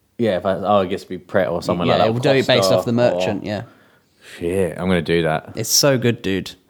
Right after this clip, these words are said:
Speaker 2: It's so good.
Speaker 1: <laughs>
Speaker 2: I highly recommend.
Speaker 1: Wicked. So any final thoughts, Wayne?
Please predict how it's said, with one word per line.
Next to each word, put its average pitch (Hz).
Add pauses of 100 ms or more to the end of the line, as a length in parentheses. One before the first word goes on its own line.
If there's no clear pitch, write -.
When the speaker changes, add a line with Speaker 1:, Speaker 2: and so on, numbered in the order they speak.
(380)
Speaker 2:
It's -
so 123
good. 107
Speaker 1:
<laughs> 113
Speaker 2:
I 113
highly 120
recommend. 90 (420)
Speaker 1:
Wicked. 87
So -
any 104
final 104
thoughts, 107
Wayne? 107